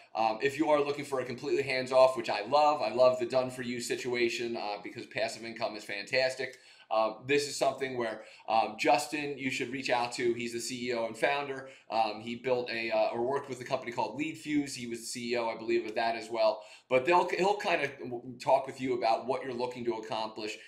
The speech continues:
and, uh, create a very done-for-you system that is, uh, pretty awesome. But let's talk about,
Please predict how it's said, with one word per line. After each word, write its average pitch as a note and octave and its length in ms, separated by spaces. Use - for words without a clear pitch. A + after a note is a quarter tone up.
and, A2+ 340
uh, G#2+ 280
create A#2+ 240
a - 20
very A2 260
done-for-you G#2 520
system G#2+ 460
that G2 160
is, F#2+ 180
uh, F#2 200
pretty G#2 200
awesome. F2 360
But - 220
let's G#3 240
talk F3 400
about, B2 440